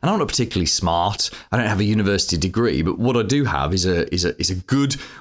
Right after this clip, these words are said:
work ethic for constant implementation. And I built that business in ninety minute daily chunks.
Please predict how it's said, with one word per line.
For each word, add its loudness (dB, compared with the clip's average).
work 0
ethic -2
for -2
constant 0
implementation. 0
And 0
I 2
built 0
that 0
business 0
in 2
ninety 2
minute 0
daily 0
chunks. -4